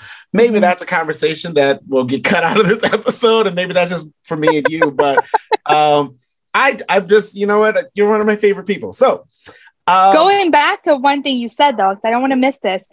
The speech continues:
Speaker 2: So I actually am one of your moderators on Facebook. But when I,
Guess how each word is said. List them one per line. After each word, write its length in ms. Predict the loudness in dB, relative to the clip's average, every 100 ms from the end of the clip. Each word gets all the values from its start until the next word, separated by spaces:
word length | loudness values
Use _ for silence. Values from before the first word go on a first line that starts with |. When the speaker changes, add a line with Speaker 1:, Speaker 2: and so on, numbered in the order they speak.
| _ _
Speaker 2:
So 300 | 0 0 2
I 400 | 0 2 2 0 -2
actually 600 | -4 -8 -8 -4 -4 -2
am 160 | -2
one 180 | 0 0
of 140 | -2 -4
your 540 | 0 2 2 0 -2 _ _ -4
moderators 800 | 0 2 2 -2 -2 -4 -6 -6
on 260 | -2 0 0 2
Facebook. 460 | 2 2 -4 -12 _ _ _ _ _ _ -20 _ 0
But 220 | 2 2
when 140 | 2 2
I, 340 | 2 0